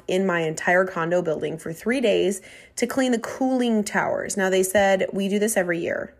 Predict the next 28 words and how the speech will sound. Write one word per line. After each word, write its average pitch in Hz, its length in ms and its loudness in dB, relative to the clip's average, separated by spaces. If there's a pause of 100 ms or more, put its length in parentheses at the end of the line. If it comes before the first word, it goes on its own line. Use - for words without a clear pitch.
to - 100 -8
which 180 160 0
I 170 60 0
said, 160 280 -4
"B 226 140 -2
S, 208 320 0
you 190 120 -2
do 185 100 -2
not 247 220 0
do 220 80 -2
this 170 160 0
every 160 240 -2
year. 156 260 -2 (220)
This - 80 -8
is - 40 -6
my 277 140 2
third 269 240 2
winter 269 240 2
here. 226 160 4
You've 208 260 0
never 233 240 2
done 190 200 0
this. 165 240 -4
Stop 220 360 -2
lying 202 340 0
to 196 140 -2
us." - 200 -4 (400)
We, 339 440 6